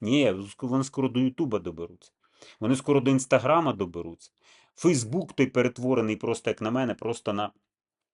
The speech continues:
смітник. Там нема що читати абсолютно. Там вже люди налякані, перелякані.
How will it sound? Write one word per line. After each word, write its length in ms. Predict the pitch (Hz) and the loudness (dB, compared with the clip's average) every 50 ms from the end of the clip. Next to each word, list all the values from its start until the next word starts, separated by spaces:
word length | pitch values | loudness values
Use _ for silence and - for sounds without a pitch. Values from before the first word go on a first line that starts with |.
| _ _ _ | _ _ _
смітник. 640 | - - - 120 139 147 143 - 139 131 113 - _ | -10 -2 2 4 4 4 4 2 0 -2 -2 -2 _
Там 200 | - 107 104 107 | -4 -4 -2 -2
нема 240 | 123 139 143 123 | 0 0 0 0
що 160 | 104 - - 90 | 0 -2 -6 -10
читати 400 | - - - - 107 92 - 95 | -12 -8 -4 -4 -4 -4 -6 -10
абсолютно. 480 | - - - 127 117 101 87 87 92 | -8 -6 -4 -4 -2 -4 -6 -6 -6
Там 140 | 90 113 104 | -4 -4 -2
вже 140 | 98 107 123 | -2 0 0
люди 240 | 131 135 117 107 101 | 0 0 0 0 0
налякані, 560 | 98 107 120 139 147 139 - 110 101 101 98 | 0 2 2 2 2 2 0 -2 -4 -4 -4
перелякані. 720 | - - 113 117 123 131 143 156 - - 113 107 107 98 | -2 0 0 2 2 4 2 2 2 0 -4 -6 -8 -10